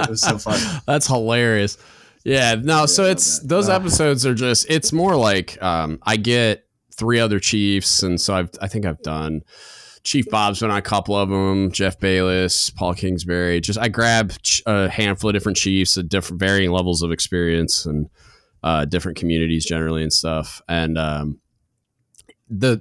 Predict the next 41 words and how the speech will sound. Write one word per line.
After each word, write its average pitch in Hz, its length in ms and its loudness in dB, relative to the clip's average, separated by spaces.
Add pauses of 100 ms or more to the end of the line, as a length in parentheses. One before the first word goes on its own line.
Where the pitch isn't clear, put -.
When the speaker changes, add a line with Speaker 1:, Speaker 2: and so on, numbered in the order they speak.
Speaker 2:
the 110 140 0
model 135 440 4
was, 117 220 4
like, 98 360 2
fly 123 500 0
on 113 120 2
the 107 60 2
wall 101 540 4
of 90 100 -2
a 90 60 -2
conversation 90 640 -2
that 82 120 0
would 78 100 -2
happen 80 280 -4
inside 78 300 -4
of 73 80 -6
a 73 60 -8
Chiefs 69 320 -8
mess. 64 220 -8
So 76 180 -4
it's, - 160 -4
like, 71 260 -8 (1120)
a 127 80 2
lot 120 320 4
of 135 60 0
it, 123 140 2
some 180 180 2
of 170 60 4
it's 151 140 2
leadership 131 380 2
stuff, 143 260 2
some 101 180 0
of 104 120 0
it's, - 580 2
uh, 80 500 0 (1120)
the, 101 260 -2
like, 107 320 0 (440)
Chiefs - 380 2
mess 107 220 2
stuff, 104 480 2
like, 95 400 0